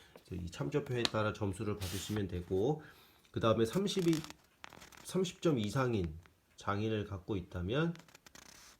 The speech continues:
이 점입니다. 만약에 요 숫자,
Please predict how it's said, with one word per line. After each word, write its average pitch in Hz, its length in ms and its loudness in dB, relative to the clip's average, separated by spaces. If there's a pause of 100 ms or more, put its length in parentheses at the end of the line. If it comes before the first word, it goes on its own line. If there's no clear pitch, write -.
(400)
이 113 160 -4
점입니다. 87 680 2
만약에 90 500 -4
요 87 40 -2 (280)
숫자, 113 720 -6